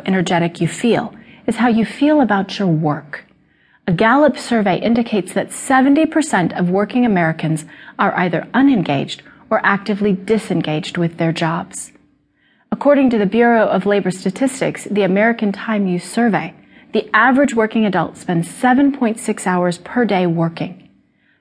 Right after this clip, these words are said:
Parents who work full-time spend even more time working, about eight point eight hours per day. So five days a week, we spend so much of our time doing something we don't want to do,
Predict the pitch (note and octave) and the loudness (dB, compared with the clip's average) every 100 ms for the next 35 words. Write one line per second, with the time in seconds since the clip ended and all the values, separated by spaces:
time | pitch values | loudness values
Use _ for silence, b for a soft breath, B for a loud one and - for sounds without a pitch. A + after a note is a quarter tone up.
0 | _ - A#3+ D#4 G3 - G#3 F3+ E3 - | _ -2 4 4 2 0 0 0 -2 -4
1 | F#3+ F3+ - C#4 A#3 - G3+ A3 A3 G#3+ | -4 -4 -2 0 0 0 -4 -2 0 2
2 | G#3 G3+ A3+ C4 - E3+ D#3 E3 - E3+ | 2 2 2 0 -2 -6 -4 -4 -6 -10
3 | B B B B G3 F3 - - C4+ - | B B B B 2 0 -2 0 0 0
4 | - G#3 F3+ - F3 - D#3 D#3+ D#3+ - | -4 -2 -2 -2 -2 0 -2 -2 -6 -4
5 | E3+ E3+ F#3+ - _ _ _ _ _ _ | -2 -2 -6 -14 _ _ _ _ _ _
6 | - B3 - - C4+ C#4+ F4 F4 C#4+ B3+ | -2 -2 -2 -2 2 4 4 4 4 4
7 | A#3 F#3+ F3+ - B B B B3+ - A3+ | 2 0 0 -2 B B B 0 0 -2
8 | F#3 - - C#4 C#4+ C#4+ C4+ A#3+ G#3+ G#3 | -2 -4 -4 0 4 4 4 2 2 0
9 | G#3 F3+ F3+ F#3+ F#3+ G#3 - G3 F#3 F3 | -2 -2 0 0 0 -6 -4 -2 0 0
10 | G#3+ B3 B3+ G#3+ G#3 - F#3 F#3+ F#3+ - | 0 0 0 -2 -2 -2 0 2 0 -2